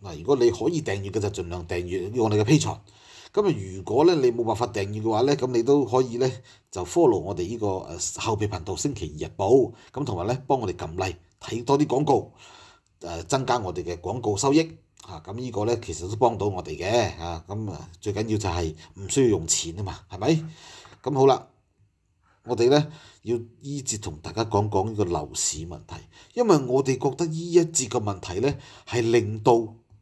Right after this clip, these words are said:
全香港人呢，人心惶惶，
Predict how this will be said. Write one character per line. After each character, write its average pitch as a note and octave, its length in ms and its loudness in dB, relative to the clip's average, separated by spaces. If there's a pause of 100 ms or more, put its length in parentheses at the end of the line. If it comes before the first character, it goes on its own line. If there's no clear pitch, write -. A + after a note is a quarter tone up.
全 E2+ 400 -6 (180)
香 C#3 320 0
港 F#2 280 -4
人 F#2 200 -4
呢， G#2+ 200 -4 (260)
人 E2+ 260 -4
心 - 220 0 (180)
惶 C#2+ 240 -4
惶， D#2 180 -10